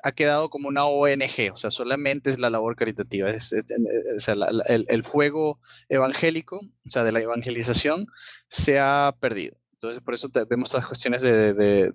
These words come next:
de adaptar el clero a lo que está en el Amazonas, todo, todo este rollo que tuvimos en el, con el, el sínodo del Amazonas hace, ya ni me acuerdo, pues se, se siente que fue hace un millón de años, ¿no? <laughs> Lo de la Pachamama en el Vaticano y demás. Em, ta-, entonces, todas estas ca-, o sea, la,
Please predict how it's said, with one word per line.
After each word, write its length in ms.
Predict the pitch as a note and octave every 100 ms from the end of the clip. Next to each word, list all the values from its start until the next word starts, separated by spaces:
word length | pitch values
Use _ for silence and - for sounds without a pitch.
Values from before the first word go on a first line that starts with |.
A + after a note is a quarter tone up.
| _
de 260 | - A#2 A2
adaptar 400 | G#2 G#2 A#2 A2+
el 140 | A2+
clero 320 | - A#2 A#2
a 60 | A2+
lo 120 | G#2+
que 100 | G#2
está 120 | -
en 80 | A2+
el 100 | A2+
Amazonas, 520 | G#2+ G2+ E3 D#3+ D3+
todo, 180 | - D#3
todo 220 | D3 D#3+
este 180 | E3 -
rollo 260 | D3+ D3+ C#3+
que 80 | C3+
tuvimos 380 | C3+ C3+ C3
en 180 | C3 A#2+
el, 200 | A2+ A2
con 160 | A2+ G#2
el, 240 | G#2 G#2
el 120 | G2+
sínodo 300 | G2+ A#2+ A#2+
del 120 | A#2 G#2
Amazonas 460 | G#2 - A2+ A2+
hace, 520 | A2 - G#2 G2 F#2+ - - - -
ya 200 | - G#2
ni 80 | G#2
me 100 | G2
acuerdo, 180 | G2
pues 120 | F#2+ G#2
se, 80 |
se 280 | G2+ - -
siente 240 | A2+ A#2+ C3
que 80 |
fue 120 | A#2+ C3
hace 120 | C#3
un 60 |
millón 240 | B2+ A#2+ A#2
de 80 | A2+
años, 260 | A2+ G#2+ -
¿no? 80 | - - - - - - -
<laughs> 60 |
Lo 100 | G3 D#3
de 80 |
la 100 | C#3
Pachamama 560 | C3 C#3 - D#3 C3+ C#3
en 60 | C#3
el 100 | C3
Vaticano 540 | B2 A#2+ B2+ A#2 A2+
y 60 | A2+
demás. 360 | A2+ A#2 - _ - - - - _
Em, 600 | C#3 B2+ A2+ A2 G#2 G2+ - - _ _ _ _ - _ _
ta-, 220 | G3 F#3+
entonces, 480 | F3 E3+ F3+ E3 - - _
todas 160 | G3 G#3
estas 200 | A3 -
ca-, 140 | -
o 40 | E3
sea, 140 |
la, 100 | D#3+